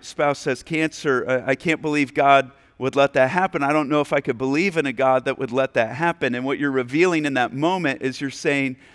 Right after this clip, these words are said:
"My faith is conditional on, uh, my spouse not having cancer. My faith is conditional on me having a job. My faith is conditional on what those things that, uh, that you allow eroded."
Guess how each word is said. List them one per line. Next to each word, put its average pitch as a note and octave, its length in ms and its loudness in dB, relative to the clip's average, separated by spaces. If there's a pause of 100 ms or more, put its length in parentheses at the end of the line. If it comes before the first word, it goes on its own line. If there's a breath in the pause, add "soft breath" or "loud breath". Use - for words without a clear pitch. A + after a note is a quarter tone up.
(160 loud breath)
"My C3+ 180 2
faith E3+ 580 0 (200)
is - 200 -6
conditional C#3+ 920 -2 (340 soft breath)
on, C3 440 0 (440 soft breath)
uh, B2+ 140 0
my B2+ 160 0
spouse - 400 -2
not C3+ 120 0
having A2+ 220 -2
cancer. B2 360 -8
My A#2+ 160 0
faith D#3 380 -2
is C3+ 140 -6
conditional C#3+ 540 -2
on C3 100 -2
me C3 100 -2
having A#2+ 280 0
a G#2+ 60 -10
job. C3+ 360 0
My A#2 140 -2
faith C#3 300 -2
is B2 120 -10
conditional C3 880 -4 (540 soft breath)
on B2 240 -4
what B2+ 260 0
those B2 240 -4
things C#3+ 500 0
that, B2 220 2 (140)
uh, A#2 200 -2 (180)
that A#2 220 -2 (220)
you B2 180 -2
allow A#2 300 2
eroded." A2+ 500 -4